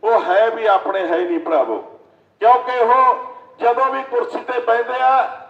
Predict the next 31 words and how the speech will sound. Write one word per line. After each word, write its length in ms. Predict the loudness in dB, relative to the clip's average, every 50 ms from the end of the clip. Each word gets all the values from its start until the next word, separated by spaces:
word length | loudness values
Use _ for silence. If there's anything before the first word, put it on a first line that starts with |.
| -20 _ _ -6 -4
ਉਦੋਂ 280 | -2 -2 0 2 4
ਉਹ 240 | 4 6 6 4 4
ਵੱਡੇ 340 | 2 0 -2 -2 -2 -2 -2
ਕਾਰਪੋਰੇਟ 760 | 2 2 4 4 4 4 2 0 -2 0 0 -2 -2 -4 -2
ਘਰਾਣਿਆਂ 300 | 0 0 0 0 0 -4
ਦੀਆਂ 180 | -4 0 0 0
ਨੀਤੀਆਂ 460 | -2 -2 -12 -12 -12 -8 -6 -4 -4
ਲਿਆ 220 | -2 0 0 0 0
ਕੇ 160 | -2 -4 -8
ਤੁਹਾਡੇ 400 | -4 -2 0 2 2 2 0 -2
ਤੇ 160 | -4 -4 -2
ਲਾਗੂ 340 | 2 4 2 2 2 0 -4
ਕਰਦੇ 420 | -2 -2 -2 -4 -4 -6 -6 -6 -8
ਆ। 60 | -8 -10 -18 -20 -20 _ _ _ _ _ _ _ 0
ਉਦੋਂ 260 | 2 2 4 4 4
ਉਹ 200 | 4 6 4 4
ਤੁਹਾਡੀਆਂ 560 | 2 4 6 6 6 4 2 0 2 2 2
ਗੱਲਾਂ 340 | 2 2 2 2 2 2 2
ਨਹੀਂ 140 | 0 -2 -4
ਕਰਦੇ। 520 | 0 0 0 0 0 -2 0 0 0 -2 -6 -10 -16 -20 -20 -20 _ _ -2
ਬੇਸ਼ੱਕ 500 | 0 2 2 2 2 0 0 -2 -2 -4
ਸੱਥਾਂ 360 | -4 -4 -4 0 0 0 0
'ਚ 100 | -2 -4
ਕਹਿਣ 400 | -6 -2 0 0 0 0 -2 -4
ਨੂੰ 140 | -4 -6 -6
ਕਹਿੰਦੇ 400 | -4 -4 -4 -4 -4 -4 -4 -4
ਆ 200 | -2 -2 -2 -4 -6 -8 -14 -20 -20 -20 -20 -20 _ _ _ -10
ਵੀ 160 | -6 -6 -4
"ਹਾਂ 300 | -2 -2 -2 0 -2 -4
ਜੀ, 140 | -6 -10 -14
ਦੱਸੋ, 480 | -12 -12 -10 -8 -8 -6 -4 -6 -6